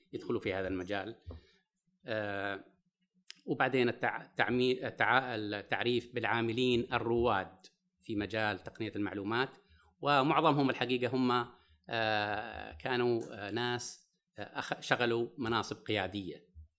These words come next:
زين؟ ومن باب تكريمهم وذكر إنجازاتهم ورد في كل فصل، آه، وف-، آه، وأيضًا في الفصل الأخير اللي ما كان لجهة معينة هؤلاء الرواد.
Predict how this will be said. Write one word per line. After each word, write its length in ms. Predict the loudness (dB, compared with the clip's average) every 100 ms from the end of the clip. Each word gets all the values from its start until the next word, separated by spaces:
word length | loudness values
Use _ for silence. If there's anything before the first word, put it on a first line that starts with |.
| -20 -16
زين؟ 300 | -10 -8 -10 -14 _ _ _ -8
ومن 680 | -2 0 0 -2 -4 -4 2
باب 240 | 2 2
تكريمهم 640 | 0 -2 0 0 0 -4 -8
وذكر 580 | -6 -4 0 2 0 -4 -14 _ -2
إنجازاتهم 680 | 0 0 0 -4 -4 -8 -8 _ _ _ _
ورد 420 | 0 2 2 0
في 140 | -6 -2
كل 180 | -2 2
فصل، 420 | 0 0 -6 -12 _ _ _ _
آه، 340 | -6 -2 -2 -4
وف-، 180 | -6 -10 -18 -20 -20 -20 -16
آه، 360 | -12 -10 -10 -14 -18 -18 -10
وأيضًا 300 | -4 -2 -2
في 80 | -4
الفصل 300 | -8 -6 -8
الأخير 300 | -6 -8 -6
اللي 160 | -2
ما 120 | -2
كان 240 | 0 -4 -4
لجهة 280 | -6 -6 -8
معينة 560 | -6 -6 -4 -6 -10 _ _ _ _
هؤلاء 380 | -4 -2 -2 -4
الرواد. 340 | -6 -8 -12